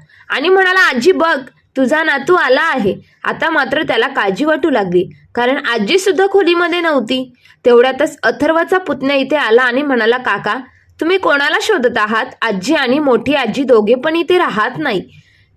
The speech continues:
तेवढ्यात पटकन त्याची वहिनी पाणी घेऊन आली. अथर्व त्याच्या पुतण्यांचे बोलणे ऐकून चिंतित पडला होता. तो म्हणाला, "वहिनी, हा टिनू काय म्हणत आहे?" "अरे अथर्व, हे मुलं तर काही पण बोलतात,"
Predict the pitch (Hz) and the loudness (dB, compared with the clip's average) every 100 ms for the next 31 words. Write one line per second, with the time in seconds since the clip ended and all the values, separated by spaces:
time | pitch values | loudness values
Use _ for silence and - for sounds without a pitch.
0 | _ - 240 226 262 269 233 - 262 277 | _ 2 4 6 2 0 -4 -2 -4 -2
1 | 277 254 302 269 233 262 277 226 226 254 | -2 -2 0 2 2 0 0 -2 0 0
2 | 330 339 277 214 214 _ _ _ 233 - | 0 0 0 -2 -4 _ _ _ -4 0
3 | 370 403 415 359 370 370 247 262 277 277 | 0 0 -2 -2 -2 -4 -4 -4 -2 0
4 | 330 247 262 269 - 302 277 277 208 294 | 2 2 4 2 0 -4 -2 -2 -2 -4
5 | - 285 247 247 202 180 175 - _ _ | -2 0 2 2 2 0 -6 -10 _ _
6 | _ 339 359 359 359 359 269 233 262 285 | _ 0 2 2 0 2 2 2 -2 -6
7 | _ - 330 339 349 339 381 392 415 381 | _ -8 -4 0 0 0 -2 0 2 2
8 | 320 269 240 214 226 226 _ _ _ 214 | 0 0 0 0 -2 -6 _ _ _ 2
9 | 240 285 381 _ _ - 240 240 302 320 | 2 2 -4 _ _ -4 -4 0 -2 0
10 | 226 175 - _ - 349 330 302 311 370 | -2 -4 -10 _ -2 0 2 0 0 -2
11 | 320 262 269 381 359 220 190 196 | -2 -2 -2 0 4 4 2 -2